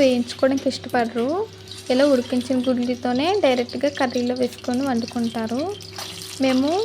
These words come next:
అలా ఇష్టపడమండి, ఇలా వేయించుకునే కర్రీలో వేసుకుంటాము. కోడిగుడ్లు ఫ్రై అయిపోయినాయి. ఇప్పుడు అందులో మనం కట్ చేసి పెట్టుకున్న ఉల్లిపాయ,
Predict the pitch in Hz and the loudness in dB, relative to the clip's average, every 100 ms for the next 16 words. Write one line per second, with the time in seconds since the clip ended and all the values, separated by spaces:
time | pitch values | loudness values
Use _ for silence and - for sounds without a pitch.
0 | 466 - - - - - - 247 262 269 | -4 -12 -16 -16 -14 -12 -4 0 2 0
1 | - 269 254 247 240 233 254 277 254 262 | 0 -2 0 0 0 0 2 2 2 0
2 | 240 233 226 - 247 247 339 370 294 247 | 0 0 -2 -2 -2 0 -2 -2 0 0
3 | 240 247 247 240 - 240 233 226 226 262 | 0 0 -2 -4 -4 -4 -4 -2 -2 0
4 | 381 440 - - - - - - - - | -2 -6 -14 -20 -20 -18 -18 -18 -20 -20
5 | - - - 285 262 277 285 285 262 240 | -18 4 8 10 8 2 2 0 0 2
6 | 240 - 233 247 320 302 269 240 262 285 | 0 0 0 0 0 0 0 0 0 0
7 | 277 269 - 262 254 - 240 - 247 294 | 0 -2 -2 -4 -2 -4 -4 -2 -2 0
8 | 254 247 240 262 | -2 0 0 0